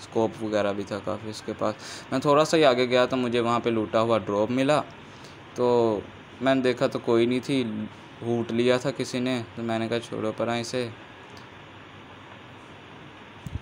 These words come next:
फिर मैं अभी थोड़ा सा ही आगे गया तो एक बंदा वहाँ पे दरख्त के पीछे छुपा हुआ था।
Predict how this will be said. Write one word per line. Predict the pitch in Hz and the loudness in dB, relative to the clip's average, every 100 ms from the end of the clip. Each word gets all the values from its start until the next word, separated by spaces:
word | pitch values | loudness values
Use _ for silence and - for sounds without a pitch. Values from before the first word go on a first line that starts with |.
| - | -8
फिर | 127 | -4
मैं | 131 135 | 4 4
अभी | 135 | 4
थोड़ा | 135 139 135 | 2 4 4
सा | 143 156 | 4 4
ही | |
आगे | 139 120 120 | 4 4 2
गया | 120 117 | 4 4
तो | 113 123 | 4 2
एक | 120 117 | 0 0
बंदा | 113 113 113 | 0 4 4
वहाँ | 110 110 | 4 4
पे | - 113 - - - - - - - - - | 2 2 0 0 0 0 -2 -4 -8 -8 2
दरख्त | 123 120 - | 4 4 2
के | 127 | 0
पीछे | 110 107 113 | 2 0 -2
छुपा | - 107 104 | -4 -2 0
हुआ | 107 101 101 | 2 0 0
था। | 110 101 | -2 -4